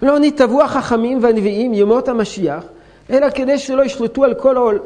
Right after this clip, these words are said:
לא כדי שלא ישלטו על כל העולם, ולא כדי שירדו באומות העולם, ולא כדי לאכול ולשתות, אלא כדי שיהיו פנויים בתורה וחוכמתה, ולא יהיה להם נוגס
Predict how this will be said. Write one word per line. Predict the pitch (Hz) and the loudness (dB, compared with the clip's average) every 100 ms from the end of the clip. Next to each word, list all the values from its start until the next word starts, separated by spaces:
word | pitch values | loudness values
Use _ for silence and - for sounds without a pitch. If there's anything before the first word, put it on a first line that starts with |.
| - - - | -12 -12 0
לא | 277 - | 2 2
כדי | 403 254 | 2 2
שלא | 233 214 | 2 0
ישלטו | 208 185 - 196 | 0 -4 -2 0
על | 165 | 0
כל | - 165 | 0 0
העולם, | 156 143 143 139 139 - _ _ _ _ _ - | 0 -2 -6 -10 -18 -20 _ _ _ _ _ -2
ולא | 302 508 | 0 2
כדי | - 302 285 175 - - | 2 2 2 0 -4 -6
שירדו | 269 233 208 233 | 0 0 2 2
באומות | 196 202 196 196 | 2 2 0 -2
העולם, | 190 165 147 147 131 - _ _ | -2 0 -2 -6 -16 -20 _ _
ולא | 453 508 | -2 0
כדי | - 320 302 | 0 2 2
לאכול | 294 - 262 262 | 2 2 2 2
ולשתות, | 240 226 - - 180 143 - - - - _ _ _ _ _ _ _ _ - | 2 0 -2 0 0 -2 -8 -18 -20 -20 _ _ _ _ _ _ _ _ -8
אלא | 240 302 285 | -2 0 0
כדי | 277 240 277 | -4 -4 -4
שיהיו | - 247 247 | -4 -6 -6
פנויים | 254 226 240 269 226 | -6 -4 -2 0 -2
בתורה | 226 233 247 214 | 0 0 2 0
וחוכמתה, | - 220 214 220 185 135 139 - _ _ _ _ _ - | -4 -6 -6 -8 -8 -14 -16 -20 _ _ _ _ _ -8
ולא | 170 220 | -2 2
יהיה | 226 | 2
להם | 233 220 | 0 0
נוגס | 214 160 156 143 - - - | -2 0 -2 -2 -10 -20 -20